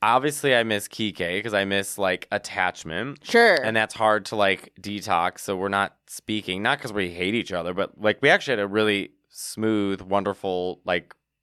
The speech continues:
Speaker 1: adult breakup, so to speak. And, um, but I miss him every day, but I'm, like, also, like, trying to go on these, like, dates. Like, I'll go on, like, one night dates, like, not sex. Like, I'll get coffee with somebody,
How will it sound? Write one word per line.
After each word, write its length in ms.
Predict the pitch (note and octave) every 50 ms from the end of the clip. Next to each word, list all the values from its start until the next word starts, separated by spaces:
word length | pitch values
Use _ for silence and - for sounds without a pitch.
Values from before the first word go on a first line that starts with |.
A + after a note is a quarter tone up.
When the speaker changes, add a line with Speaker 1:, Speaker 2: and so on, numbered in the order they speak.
| _ - - - D2 - - _ _ - - - F#2
Speaker 1:
adult 540 | G#2+ A#2+ A2+ F#2 - A2 G#2 G2+ G2 - - - _ _ _ _ _ _ _ _ _ _ _ _ _ _ -
breakup, 440 | - A#2+ A2+ A2 - G2 D2+ - -
so 120 | - G#2+
to 60 | F#2 F#2+
speak. 380 | - - - G2 F2+ - - _ - - - - - - - - - - _ -
And, 560 | - A#2 A2 G#2+ G#2+ G#2 G2+ G2+ G#2 G2+ G2
um, 380 | G#2+ G2 F#2+ F#2+ F#2 F#2+ F#2 - _ -
but 100 | - C#3
I 100 | D3+ E3
miss 220 | F3+ G3 G3+ G3
him 100 | G#3 F#3+
every 220 | F3+ D#3+ C#3+ D3+ C#3
day, 300 | C#3+ F3 G#3+ A3 E3+ B2+
but 120 | B2+ C#3
I'm, 140 | C3+ C3+ C#3+
like, 180 | C#3+ C#3+ C#3 -
also, 440 | A2+ C#3+ D#3+ D#3 - - D#3 D3
like, 340 | C#3 C3+ C3 B2+ - - - - _ - _ _ _ _ -
trying 540 | - - - D#3 C#3+ C3+ C3+ D3 D#3 E3 E3+
to 120 | D#3+ F3
go 160 | D#3+ E3+ E3+ E3+
on 180 | E3 E3 D#3+
these, 200 | D#3+ D3+ C#3+ C3+
like, 340 | D3 B2 B2 - - - -
dates. 440 | - A#2 A2+ A#2 C3+ D#3+ F3 - -
Like, 140 | D3+ C3 C#3
I'll 80 | C3+ C3
go 160 | C3 C3+ C3+
on, 100 | C3 C3
like, 220 | B2+ A#2+ A#2 - -
one 380 | G#2+ G#2+ A#2 A#2+ A#2+ B2 B2
night 320 | A#2 A#2 A2+ A2+ - G2 -
dates, 280 | G#2+ G#2 F#2+ F#2 -
like, 140 | G#2 G2+ F#2
not 260 | A#2+ B2+ B2+ A2 -
sex. 340 | - - C3 A2 F#2 - -
Like, 160 | G2+ F#2+ - - G2+ F#2+
I'll 200 | G#2 A#2 A#2 A2+
get 200 | A#2+ B2 - -
coffee 680 | - A#2 G#2+ G#2 G#2+ - - G#2+ G2 F#2+ F#2 F#2+ - - - - - _ _ _ _ _ _ -
with 220 | G2+ G#2 G2+ -
somebody, 680 | - - A#2 G#2+ G#2+ G#2 F#2+ G#2 G2 F#2+ G2 F#2+ F#2+ F#2